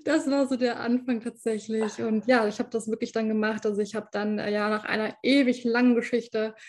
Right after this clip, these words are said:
die auch dann im Krankenhaus, äh, geendet hat, mehr oder weniger, wo mein Körper wirklich gesagt hat, „Nee, das geht einfach nicht mehr. Du musst jetzt wirklich aus der Schule raus“,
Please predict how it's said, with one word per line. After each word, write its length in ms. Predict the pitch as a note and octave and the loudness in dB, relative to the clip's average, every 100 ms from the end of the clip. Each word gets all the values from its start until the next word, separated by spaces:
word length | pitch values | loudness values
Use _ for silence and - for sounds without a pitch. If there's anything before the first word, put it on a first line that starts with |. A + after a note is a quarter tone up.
| - _ _ - | -20 _ _ -2
die 260 | G#3+ B3+ | 4 6
auch 200 | - A#3 | 4 0
dann 160 | - A3+ | 0 0
im 120 | A#3+ | 0
Krankenhaus, 800 | - A#3+ B3 A#3 A3+ A3 A3 - | 0 2 2 2 0 -2 -2 -4
äh, 120 | G#3+ | -4
geendet 500 | A3 A3 A#3 A3+ - | -2 0 0 -2 -4
hat, 160 | A3+ - | -10 -6
mehr 160 | A3 A3 | -4 -2
oder 180 | A3 | -2
weniger, 560 | G#3+ A3 A3 G#3+ G#3+ G#3 | 0 -2 -2 -4 -4 -4
wo 80 | A3 | -2
mein 180 | G#3+ G#3+ | -2 -6
Körper 300 | A#3 A3+ G#3 | -6 -4 -4
wirklich 240 | A3 G3+ | -6 -6
gesagt 400 | A3 G#3 G#3 - | -6 -4 -6 -10
hat, 140 | A3 A3 | -6 -2
„Nee, 220 | A3 A3+ | 0 0
das 220 | G#3+ - | -2 -2
geht 160 | A3 - | -2 -2
einfach 380 | G#3+ G#3+ G#3 | -6 -8 -10
nicht 200 | G#3+ - | -10 -8
mehr. 340 | G#3+ G#3 G#3 G#3+ _ _ _ _ _ - - | -6 -4 -6 -8 _ _ _ _ _ -20 -6
Du 60 | A3 | -2
musst 240 | A3 G#3+ | -2 -2
jetzt 160 | A3 G3+ | -6 -2
wirklich 320 | A#3 A#3 - | -2 -4 -6
aus 100 | A3 | -6
der 100 | A#3 | -6
Schule 320 | - A#3 G#3+ G#3+ | -4 -4 -4 -6
raus“, 420 | A3+ B3 B3+ | 0 2 2